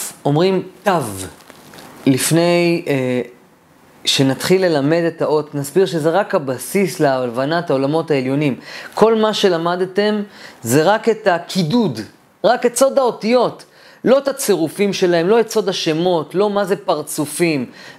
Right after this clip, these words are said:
ומה הקשר בין זה ל-, ובאמצעות הקבלה היא בעצם מלמדת אותנו את התכנות של העולם, וניתן לשנות את המציאות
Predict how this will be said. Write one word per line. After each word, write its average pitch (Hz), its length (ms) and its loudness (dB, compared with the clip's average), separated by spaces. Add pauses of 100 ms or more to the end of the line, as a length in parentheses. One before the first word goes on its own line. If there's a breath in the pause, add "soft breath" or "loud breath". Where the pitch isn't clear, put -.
ומה 175 260 2
הקשר 196 540 0
בין 151 180 0
זה 160 180 2
ל-, 185 80 2 (240)
ובאמצעות 165 1200 0
הקבלה 160 500 0
היא 247 200 -2
בעצם 214 480 0 (2000 loud breath)
מלמדת 175 440 4
אותנו 240 260 0
את - 140 -2
התכנות 208 520 0
של 240 200 2
העולם, 131 380 -2 (680 soft breath)
וניתן 160 380 4
לשנות 226 580 2
את 247 100 -4
המציאות 226 680 -2